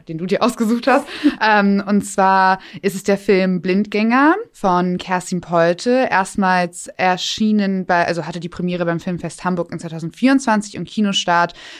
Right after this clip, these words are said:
Speaker 1: dann im Mai zweitausendfünfundzwanzig. Kerstin Polte ist sowieso sehr bekannt dafür, eine Regisseurin zu sein, die nicht diesem traditionellen Schubladendenken entspricht, sehr viele Flinterstoffe auch entwickelt. Zum Beispiel hat sie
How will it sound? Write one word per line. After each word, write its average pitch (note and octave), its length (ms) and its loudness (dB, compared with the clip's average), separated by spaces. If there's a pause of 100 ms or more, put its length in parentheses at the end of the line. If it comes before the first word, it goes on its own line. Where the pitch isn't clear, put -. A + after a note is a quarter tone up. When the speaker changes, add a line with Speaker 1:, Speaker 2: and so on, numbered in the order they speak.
(140)
Speaker 1:
dann E3 380 2
im E3+ 420 -4
Mai E3 260 0
zweitausendfünfundzwanzig. E3+ 1900 0 (340)
Kerstin G#3+ 340 0
Polte G#3 340 0
ist F#3+ 340 -8 (100)
sowieso G#3+ 720 0
sehr G3 240 2
bekannt G#3 500 0
dafür, F#3+ 400 2
eine F#3 200 0
Regisseurin F3+ 440 -2
zu F3 160 -10
sein, F3 300 2
die E3+ 260 -6 (280)
nicht A#3+ 260 2
diesem F#3+ 400 0 (200)
traditionellen G3 560 -2
Schubladendenken G3+ 1000 -2
entspricht, F#3+ 580 -8
sehr G3+ 220 0
viele F#3+ 540 0
Flinterstoffe B3 580 0
auch - 240 0
entwickelt. A#3 440 0
Zum G3 120 -4
Beispiel F#3 360 0
hat F3+ 160 -4
sie F3 300 -6